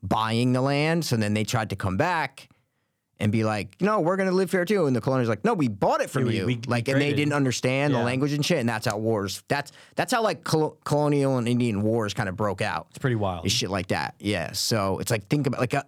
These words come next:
Speaker 1: Manhattan was just grass and trees.
Speaker 2: Yeah.
Speaker 1: Like,
Speaker 2: Until we came
Speaker 1: grass
Speaker 2: in.
Speaker 1: and trees. Not that long ago.
Speaker 2: No.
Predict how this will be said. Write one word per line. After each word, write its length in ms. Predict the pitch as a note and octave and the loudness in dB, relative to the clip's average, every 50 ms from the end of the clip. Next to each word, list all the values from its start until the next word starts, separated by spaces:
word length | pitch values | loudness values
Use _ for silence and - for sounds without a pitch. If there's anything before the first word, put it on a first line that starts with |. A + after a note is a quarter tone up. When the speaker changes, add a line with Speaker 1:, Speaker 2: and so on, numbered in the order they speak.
| _ _ _ D#3+ | _ _ _ 2
Speaker 1:
Manhattan 640 | D#3+ D3 D#3 G3 F#3+ F#3+ F3 E3+ F#3 E3+ D#3+ D3 | 2 4 4 2 2 0 0 0 -2 0 0 0
was 100 | C#3+ B2 | 0 2
just 260 | C3 C#3 A2+ - - _ | 0 0 -2 -2 -6 _
grass 680 | - A2 G#2+ G2+ A2+ B2 C3 C3+ B2+ B2+ - - - - | -4 -2 0 0 2 0 0 -2 -2 -4 -4 -6 -4 -2
and 180 | - B2 A2 F2+ | -2 -2 -2 0
trees. 440 | - - - - A#2 B2 C3 A#2 F2 D#3 | -2 -2 -2 0 0 0 2 2 2 0
Speaker 2:
Yeah. 80 | G3 F3 C3 - - - - _ _ _ _ _ _ _ _ _ _ _ _ _ | -2 -2 -4 -4 -6 -8 -14 _ _ _ _ _ _ _ _ _ _ _ _ _
Speaker 1:
Like, 100 | - B2 | -2 -2
Speaker 2:
Until 140 | A2 - B2 | 0 0 0
we 60 | A#2 | 2
came 80 | D3+ D#3 | 2 2
Speaker 1:
grass 360 | F3 F3+ F#3+ G3+ G3+ - - | 2 2 0 0 -2 0 2
Speaker 2:
in. 80 | G3 F3+ | 2 2
Speaker 1:
and 60 | E3 | 2
trees. 460 | - F#3+ F#3+ E3+ C#3 A2+ G2+ - - - | 2 2 2 2 2 2 0 -4 -4 0
Not 400 | A2+ A2+ C3+ D#3 F#3+ - - - | 2 2 4 2 2 0 0 0
that 260 | F#3 G#3 - - C#3+ | 0 0 2 2 2
long 260 | E3 G3+ A#3+ C4 A#3 | 2 2 2 2 2
ago. 260 | F3 B2 G#2+ F#2 F#2 | 0 0 0 0 0
Speaker 2:
No. 720 | G2+ A2 F3 B3+ D#4 E4 F4 D4 F3+ C3+ A2 F#2+ F#2 F#2+ | 0 0 0 0 2 2 2 2 0 0 -2 -2 -6 -8